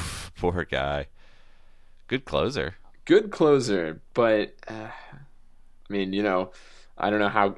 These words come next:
Speaker 2: into the five thirty-eight stats you got this year and their, uh, their goose egg tracking.
Speaker 1: They really dislike him.
Speaker 2: They do. <laughs> Uh, Omar Vizquel, great defensive guy, but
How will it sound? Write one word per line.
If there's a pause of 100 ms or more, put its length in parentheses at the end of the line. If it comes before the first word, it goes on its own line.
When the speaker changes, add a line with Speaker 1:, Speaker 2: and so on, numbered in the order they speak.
Speaker 2:
into
the
five
thirty-eight
stats
you
got
this
year
and
their,
uh,
their
goose
egg
tracking. (500)
Speaker 1:
They
really
dislike
him.
Speaker 2:
They
do.
<laughs> (1800)
Uh,
Omar
Vizquel,
great
defensive
guy, (140)
but